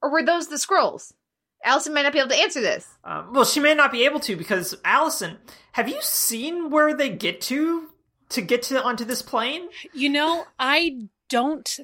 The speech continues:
Speaker 3: think so. The,
Speaker 2: Yeah.
Speaker 3: um,
Speaker 2: <laughs>
Speaker 3: season two of Lodge forty-nine lives in the part of my brain uh,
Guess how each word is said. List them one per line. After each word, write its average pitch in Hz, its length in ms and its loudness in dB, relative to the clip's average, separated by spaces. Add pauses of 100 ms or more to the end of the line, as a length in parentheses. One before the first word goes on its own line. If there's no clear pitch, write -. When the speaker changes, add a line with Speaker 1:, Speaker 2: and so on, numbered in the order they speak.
(160)
Speaker 3:
think 208 240 -2
so. 160 420 -10
The, 190 180 -2
Speaker 2:
Yeah. 196 440 4
Speaker 3:
um, 180 240 -10
Speaker 2:
<laughs> - 40 -4
Speaker 3:
season 330 460 2
two 302 260 -2
of 240 160 -2
Lodge 202 260 -2
forty-nine 170 840 -8
lives 202 640 -4
in 202 280 -8
the 190 140 -6
part 202 280 -4
of 202 80 -10
my 185 160 -6
brain 175 540 -10 (420)
uh, 185 160 -2